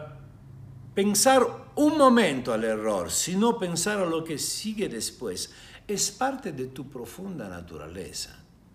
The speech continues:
Tu ego se siente mal, porque tu ego tiene un orgullo. Tú eres Juanita Pérez, Juan Pérez. Y,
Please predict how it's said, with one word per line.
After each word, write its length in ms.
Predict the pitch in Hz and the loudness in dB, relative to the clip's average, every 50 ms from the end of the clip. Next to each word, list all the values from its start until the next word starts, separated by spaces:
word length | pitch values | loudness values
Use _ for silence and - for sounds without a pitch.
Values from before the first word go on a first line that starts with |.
| - - - - - - - - - _ _ - - - - - - - - - - - - - | -20 -20 -20 -20 -20 -20 -20 -20 -20 _ _ -20 -20 -20 -20 -20 -20 -20 -20 -20 -20 -20 -16 -6
Tu 240 | - 208 202 220 277 | -2 0 4 4 4
ego 540 | 320 349 359 311 294 247 233 240 247 233 | 4 4 2 2 6 10 10 10 10 8
se 240 | 233 - - 185 170 | 2 0 0 0 2
siente 560 | - - - 208 208 208 202 185 160 175 170 | 2 2 4 2 2 2 0 -2 0 0 -2
mal, 500 | 160 160 175 180 170 147 123 104 98 - - - - - - - - - - - - - _ _ - - - - - - - - - _ - _ - - | 0 2 2 4 4 4 2 0 -4 -8 -12 -16 -20 -20 -20 -20 -20 -20 -20 -20 -20 -20 _ _ -20 -20 -20 -20 -20 -20 -20 -20 -20 _ -20 _ -18 -10
porque 280 | - 147 135 131 180 160 | -8 -8 -6 -4 -4 -6
tu 240 | 170 - 165 175 190 | -6 -4 -2 0 2
ego 280 | 196 190 156 170 165 | 2 2 0 -2 -6
tiene 240 | 170 170 165 160 160 | -6 -6 -6 -4 -4
un 100 | 156 151 | -4 -4
orgullo. 800 | 156 151 139 143 135 139 160 170 156 127 104 87 80 62 - - | -4 -4 -6 -6 -6 -6 -4 -4 -4 -4 -4 -6 -10 -12 -14 -16
Tú 280 | - 127 120 113 113 | -16 -14 -10 -6 -4
eres 460 | 117 135 147 156 143 135 127 - - - | -2 0 2 0 0 0 -4 -6 -6 -8
Juanita 720 | - - 123 120 117 110 110 127 151 147 127 - 123 113 | -10 -14 -12 -10 -8 -8 -8 -8 -10 -10 -8 -8 -10 -8
Pérez, 480 | - 156 160 151 131 107 92 87 85 - | -6 -4 -4 -2 -2 -4 -6 -8 -10 -12
Juan 500 | - - - 73 90 110 123 123 104 85 | -14 -16 -16 -12 -10 -10 -8 -8 -10 -10
Pérez. 720 | 90 101 113 147 147 113 90 73 - - - - - - - - - - - - _ - - - - - _ - _ _ - - _ - - _ - - - | -10 -6 -4 -4 -4 -4 -6 -8 -12 -12 -14 -14 -14 -16 -18 -20 -20 -20 -20 -20 _ -20 -20 -20 -20 -20 _ -20 _ _ -20 -20 _ -20 -20 _ -20 -18 -12
Y, 580 | 107 104 120 170 202 202 175 156 160 160 - | -8 -4 -2 0 0 0 0 -2 -6 -8 -14